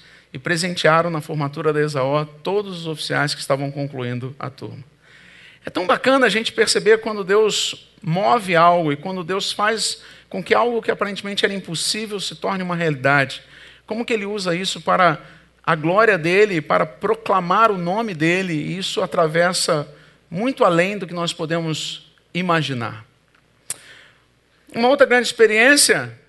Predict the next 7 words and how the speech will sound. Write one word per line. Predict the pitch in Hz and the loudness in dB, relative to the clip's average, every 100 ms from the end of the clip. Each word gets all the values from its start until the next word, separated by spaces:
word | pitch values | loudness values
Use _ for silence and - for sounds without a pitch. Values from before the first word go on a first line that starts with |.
| - | -6
é, | 160 165 170 170 165 160 | -2 0 2 2 2 0
eu | 170 196 | 0 0
ouvi | 208 208 | 0 -2
falar | 220 220 220 | 0 2 4
dessa | 220 214 277 | 4 2 2
igreja | 247 220 226 | 6 6 4
aqui. | 277 262 233 - | 0 -2 -2 -4